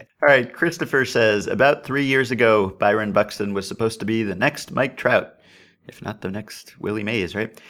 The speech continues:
"He had all the tools, was going to be the next no-doubt Twin superstar, and was projected to be one of the most exciting players in the game. But in the majors, he's looked completely lost at the plate, and he's been terrible. I understand that he had a couple of injuries that might have slowed his progress, but he still hit very well at every level of the minors.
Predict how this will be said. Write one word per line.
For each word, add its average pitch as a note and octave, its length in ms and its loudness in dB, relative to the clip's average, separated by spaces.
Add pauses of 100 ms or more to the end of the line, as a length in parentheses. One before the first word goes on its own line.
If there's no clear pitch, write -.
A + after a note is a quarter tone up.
(140)
"He A#2 160 -2
had C3 160 4
all C3 180 4
the B2+ 80 -4
tools, D3 460 -4
was G2 100 -8
going G#2+ 220 -2
to G#2 60 -6
be G#2 80 -2
the G2+ 100 0
next G#2+ 280 -2
no-doubt G#2+ 460 0
Twin G#2+ 240 -8
superstar, C3+ 680 0
and G#2 140 -4
was G2+ 100 -4
projected A#2+ 500 -4
to - 60 -8
be A2+ 140 0
one G#2 160 0
of G#2+ 80 0
the G2 60 -2
most G2 260 -4
exciting C#3+ 400 0
players A#2+ 320 0
in A2+ 60 -6
the A2 80 -4
game. E2+ 300 -4 (420)
But - 100 -4
in G#2+ 80 0
the G#2+ 80 -4
majors, C#3+ 400 0
he's G#2+ 160 -6
looked - 220 -4
completely G2+ 420 -6
lost F#2+ 340 -2
at G2+ 100 -8
the - 40 -20
plate, D3+ 320 0
and A2 140 -6
he's A#2 100 -6
been C#3 160 -10
terrible. B2+ 460 -2 (460)
I F#2+ 80 0
understand G2+ 460 -2
that F#2+ 80 0
he G2 80 -2
had F#2 120 2
a - 40 0
couple F#2+ 280 -4
of F2+ 100 -8
injuries D3+ 420 0
that C#3 120 0
might C3 120 0
have B2+ 100 -2
slowed A2+ 260 0
his A2 120 -4
progress, G#2 500 2
but - 140 -6
he F#2 60 -6
still G2 240 -2
hit G#2 180 0
very F#2+ 200 0
well F#2+ 240 2
at F#2+ 80 -2
every F#2 240 -4
level F#2 260 -4
of F2 100 -6
the F#2+ 60 -8
minors. A#2 460 2